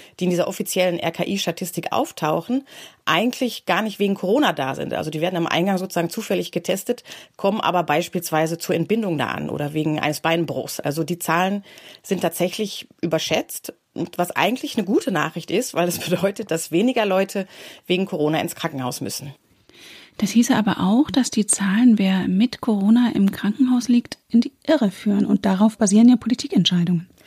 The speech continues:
Speaker 1: Ja, genau. Und das, finde ich, ist tatsächlich ein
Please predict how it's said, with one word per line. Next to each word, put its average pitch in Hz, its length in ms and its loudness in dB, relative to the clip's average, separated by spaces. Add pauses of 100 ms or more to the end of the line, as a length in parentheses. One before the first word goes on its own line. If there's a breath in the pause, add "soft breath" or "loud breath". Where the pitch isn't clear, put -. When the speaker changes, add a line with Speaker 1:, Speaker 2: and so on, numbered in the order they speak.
(380 loud breath)
Speaker 1:
Ja, 262 240 4
genau. 247 280 2
Und 196 140 0
das, - 260 -2
finde 262 360 0
ich, 254 100 -4
ist - 160 -6
tatsächlich 226 540 -2
ein 214 280 -2